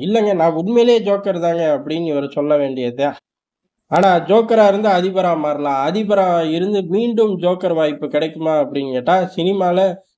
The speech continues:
விட்ட இடத்த புடிச்சதாக வரலாறே கிடையாது. அதனால இவருக்கும் கிடையாதுங்கிறது தான் யதார்த்தமான உண்மை. அப்ப என்ன பண்ணுவாரு?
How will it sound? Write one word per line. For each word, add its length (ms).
விட்ட 320
இடத்த 280
புடிச்சதாக 640
வரலாறே 520
கிடையாது. 360
அதனால 340
இவருக்கும் 380
கிடையாதுங்கிறது 720
தான் 240
யதார்த்தமான 680
உண்மை. 320
அப்ப 300
என்ன 160
பண்ணுவாரு? 500